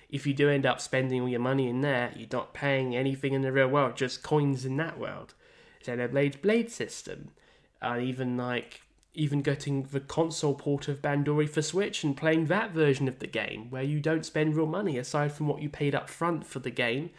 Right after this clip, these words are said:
buying it physically, and I have it physically. And you can buy it digitally as well, but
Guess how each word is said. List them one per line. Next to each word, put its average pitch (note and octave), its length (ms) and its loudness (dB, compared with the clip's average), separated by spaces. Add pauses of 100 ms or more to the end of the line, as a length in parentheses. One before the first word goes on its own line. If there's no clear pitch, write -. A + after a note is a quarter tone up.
(300)
buying D3+ 200 8
it D#3 120 2
physically, - 600 -2
and B2 200 -2
I D3+ 100 2
have F#3 260 -4
it - 200 -4
physically. A2 560 -10 (540)
And C3+ 120 -6
you C#3+ 60 -2
can C3+ 120 -2
buy A#2+ 160 2
it G#2+ 60 -8
digitally G2+ 360 -8
as - 100 -14
well, F2 260 -10
but - 240 -14